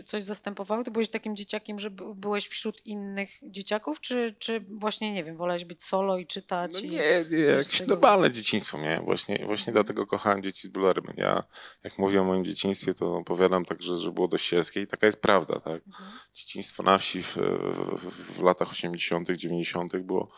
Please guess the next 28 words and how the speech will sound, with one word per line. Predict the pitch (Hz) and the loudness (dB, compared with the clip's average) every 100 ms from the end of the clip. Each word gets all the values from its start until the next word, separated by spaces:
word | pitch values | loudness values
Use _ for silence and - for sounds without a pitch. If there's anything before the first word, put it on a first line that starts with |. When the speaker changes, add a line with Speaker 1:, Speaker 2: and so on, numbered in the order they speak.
| - - - - - | -16 -12 -12 -12 -2
Speaker 2:
e, | 90 104 | 0 2
było | 104 101 | 4 6
dość | 95 - - | 4 2 0
wesołe | 101 101 - 82 87 92 | 4 4 6 8 8 6
i, | - 98 98 101 | 2 -6 -4 -2
i | |
miłe | 95 92 92 95 | 0 2 4 4
i, | - - - 53 - | 0 -4 -8 -8 -6
i | |
tak | - 101 | -2 -2
to | - | -2
wyglądało. | 98 104 107 107 90 | -2 2 6 8 8
Ja | |
nie | 92 | 6
byłem | 98 92 | 4 2
żadnym | 90 85 | -2 -4
typem | 82 - 90 | -6 -4 0
samotnika. | - 85 - 87 - - - - - | 0 0 -4 -8 -8 -10 -10 -18 -8
Przede | - - | 0 2
wszystkim | - - 92 | 2 0 0
miałem | 95 | 2
bardzo | 85 92 85 | 2 0 0
dużo | 87 92 | 0 2
rodzeństwa, | 104 117 - - - | 4 2 4 4 4
to | - | -2
trudno | - 131 107 | 2 2 4
mi | 110 | 2
było, | 101 101 - | 2 -2 -2